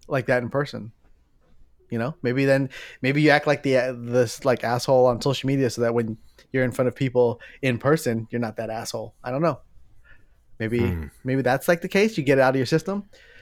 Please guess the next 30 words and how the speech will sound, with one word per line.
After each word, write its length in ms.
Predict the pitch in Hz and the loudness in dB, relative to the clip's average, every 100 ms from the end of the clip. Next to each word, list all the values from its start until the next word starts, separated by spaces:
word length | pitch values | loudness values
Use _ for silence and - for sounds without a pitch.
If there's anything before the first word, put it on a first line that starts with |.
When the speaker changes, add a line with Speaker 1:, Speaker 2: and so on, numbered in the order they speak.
| - | -2
Speaker 1:
'Cause, 120 | 190 | 2
you 20 | 196 | 4
know, 80 | |
people 240 | 190 202 214 | 2 4 2
do 180 | 165 202 | 4 6
a 40 | |
lot 120 | 185 | 6
of 40 | 170 | 4
things 160 | 180 131 | 2 2
virtually, 520 | 147 165 131 110 101 | 2 2 0 0 0
right? 200 | 110 139 | 0 0
We 120 | 131 | -2
do 120 | 131 | -2
virtual, 580 | 127 135 - 123 120 117 | -2 -2 0 0 2 -2
we 80 | 127 | -2
have 100 | 131 | 0
a 40 | 139 | 2
lot 120 | 127 | 2
of 40 | |
virtual 320 | 113 127 127 113 | 0 -2 -2 -4
gaming 460 | 120 120 107 117 - _ _ _ - | -2 -2 -4 -6 -12 _ _ _ -8
nowadays. 640 | 113 101 104 113 139 - - | -4 -4 -2 -4 -6 -14 -12
We 160 | 123 | -8
game 380 | 113 123 117 135 | -2 0 0 -2
and 80 | 123 | -2
we 60 | 113 | -4
do, 120 | 120 | -4
Speaker 2:
Mm-hmm. 200 | 123 92 | -6 -8
Speaker 1:
you 60 | 113 | -8
know, 260 | 104 120 | -8 -10